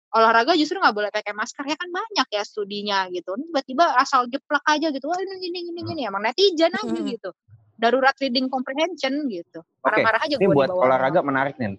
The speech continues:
Speaker 2: Kita
Speaker 1: Terus?
Speaker 2: bisa obrolin lebih detail lagi di episode
Speaker 1: Hmm.
Speaker 2: selanjutnya. Gue cuma mau nanya, eh, pertanyaan terakhir. Eh, kalau misalnya kita sampai kena covid,
Speaker 1: Ya.
Speaker 2: kayak di rumah sakit Wisma Atlet itu,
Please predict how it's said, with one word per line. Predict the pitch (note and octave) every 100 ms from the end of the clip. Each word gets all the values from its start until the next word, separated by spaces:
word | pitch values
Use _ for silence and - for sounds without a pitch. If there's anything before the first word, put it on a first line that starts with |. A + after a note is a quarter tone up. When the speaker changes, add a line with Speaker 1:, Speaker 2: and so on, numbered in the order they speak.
| _
Speaker 2:
Kita | -
Speaker 1:
Terus? | A#3 D3+
Speaker 2:
bisa | B2
obrolin | A2+ A2+ A#2 A#2+
lebih | A#2 A#2+ A#2
detail | C3 B2+ C3
lagi | B2 B2 B2+ B2+ A#2
di | A2+ A2+ A2 -
episode | - _ B2+ A2
Speaker 1:
Hmm. |
Speaker 2:
selanjutnya. | A2+ A2+ A2 G#2+ - _ _
Gue | D3+
cuma | F3 D#3+
mau | C3 B2+
nanya, | A#2+ B2+ A#2+
eh, | A#2+ A#2
pertanyaan | A2+ B2 A#2+ A#2+ G#2+ A#2 A2+ A2+ A2+ A2 -
terakhir. | A2 G2+ D3 A#2+ A2+ _ _ - -
Eh, | A2+ A2 G#2+ G#2+
kalau | C3 C3+ C#3
misalnya | D3 D3 C#3+ C#3
kita | D3+ D3+
sampai | C#3+ C3+ C#3+
kena | - B2+ C3
covid, | A#2 - C#3+ -
Speaker 1:
Ya. | - F#3+ -
Speaker 2:
kayak | A2 A2
di | B2+
rumah | A2+ A#2+
sakit | A#2+ A2+ A#2+ A#2 _ _ -
Wisma | B2 B2 A2+
Atlet | G#2+ A#2+
itu, | G#2+ A2+